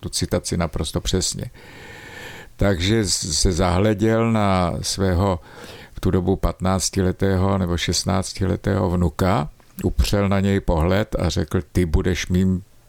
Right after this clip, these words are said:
dědicem," což jeho samozřejmě naprosto zděsilo a já to chápu, protože já bych upadl do úplně stejného stavu zoufalství. Takže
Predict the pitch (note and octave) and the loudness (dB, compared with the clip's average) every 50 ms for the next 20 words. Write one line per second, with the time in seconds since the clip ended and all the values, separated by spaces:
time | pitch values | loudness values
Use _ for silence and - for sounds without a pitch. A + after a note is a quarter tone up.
0 | - - - - - - - - - D#2 D2 E2+ E2 - - - F2+ F#2+ A2+ - | -20 -20 -20 -20 -20 -20 -4 -2 -2 0 2 0 0 0 0 0 0 -2 -2 -4
1 | C#3+ C3+ - - - - - - - - - - - - - - - - - - | -6 -8 -10 -16 -20 -18 -18 -18 -18 -20 -18 -18 -20 -18 -18 -18 -18 -18 -18 -10
2 | - - - F2+ E2+ - - - G2 E2+ E2+ E2 E2 E2 - - F2 E2+ E2+ D#2 | -2 0 0 0 0 0 -2 0 2 2 2 2 2 2 0 0 0 0 0 0
3 | D2+ E2+ E2 D#2+ E2+ E2+ D#2+ D#2 D#2+ D#2 - - - F2 D#2 - - - - D#2+ | 0 0 0 2 2 2 2 2 0 -2 0 -2 -2 -2 0 -2 -4 -2 0 0
4 | D2+ C#2+ D2 C#2+ D#2+ D2+ - - - F2+ E2+ E2+ E2+ E2+ E2 D#2+ D#2 D2+ - - | 0 0 -2 -2 -2 -2 0 0 0 2 2 4 4 4 4 2 2 0 0 -4
5 | - - F2 - - - - - F#2+ G2 G#2+ G2+ G2+ - - - F2 F2+ - - | -2 -2 -2 -2 -4 -4 -2 -2 0 0 0 -2 -4 -4 -4 -2 -4 -2 -4 -4
6 | F2 E2 D#2 F2 E2+ E2+ E2+ D#2+ E2 E2 - - E2 - - - E2 D#2+ E2+ E2+ | -4 -2 0 0 0 0 -2 -2 -4 -4 -4 -4 -6 -4 -2 -2 0 2 0 0
7 | D#2 E2 E2 - - - - E2+ E2+ F2 E2+ - - - D#2+ D#2+ D#2 E2 E2 E2 | 0 0 -2 -2 -2 -2 -2 0 0 -2 -4 -2 -2 0 0 2 2 2 2 2
8 | E2+ F#2 F2+ G2+ - A2 - - - - E2+ D#2 D2 F2 G2 A#2 C3+ G#2 - F2+ | 0 0 -2 -6 -8 -6 -6 -6 -2 0 0 2 2 0 0 0 -2 -2 0 0
9 | E2+ D#2+ - - F2 E2+ - - - - - F#2+ G2+ A#2+ - - - - - - | 0 0 0 -2 -2 -2 -2 -4 -6 -4 -2 -2 -2 -4 -8 -12 -18 -18 -18 -16
10 | - - - - - - - - - - - - - G#2 G2+ G2+ E2+ D#2 F2 - | -16 -16 -16 -14 -14 -14 -14 -14 -16 -16 -16 -4 -2 0 0 0 0 -2 0 2
11 | A2+ A2+ A2+ A2+ A2+ A2 G#2+ | 2 4 4 4 4 4 2